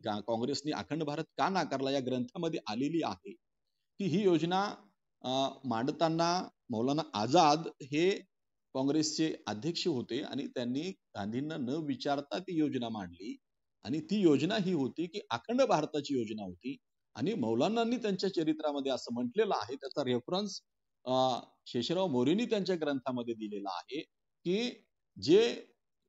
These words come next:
पाकिस्तान करून मुस्लिमांना मिळालं नाही त्यापेक्षा अधिक अखंड भारतामध्ये मी हे देणार होतो,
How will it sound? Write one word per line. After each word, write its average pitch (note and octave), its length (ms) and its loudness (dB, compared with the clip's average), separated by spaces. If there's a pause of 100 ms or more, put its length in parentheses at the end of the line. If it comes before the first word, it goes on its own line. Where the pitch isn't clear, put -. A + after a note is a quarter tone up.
(140)
पाकिस्तान E3 520 0
करून F#3+ 380 4
मुस्लिमांना F3+ 500 -2
मिळालं D3 360 2
नाही C3 240 -4
त्यापेक्षा G3 520 0 (100)
अधिक B3 440 2
अखंड A3+ 280 0
भारतामध्ये E3+ 540 2
मी D#3 160 0
हे D3+ 60 2
देणार C3+ 340 -2
होतो, G#2+ 320 -12